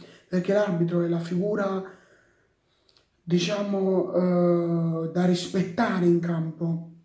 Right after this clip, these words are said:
quindi non si può, non ci si può permettere di spintonare l'arbitro o di dirgli quello che si vuole.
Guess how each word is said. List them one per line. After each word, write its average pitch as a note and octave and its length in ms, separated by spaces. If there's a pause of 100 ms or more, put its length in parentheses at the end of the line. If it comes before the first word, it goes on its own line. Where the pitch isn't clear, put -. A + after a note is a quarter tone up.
(760)
quindi F3+ 680
non G3+ 320
si F3 200
può, F#3 220
non F3+ 140
ci E3+ 140
si F#3 80
può F#3 160
permettere F3+ 760
di D#3+ 100
spintonare F3 1000 (440)
l'arbitro F3+ 520
o G3+ 240
di F#3 140
dirgli F3+ 480
quello F3 240
che E3+ 120
si - 240
vuole. - 440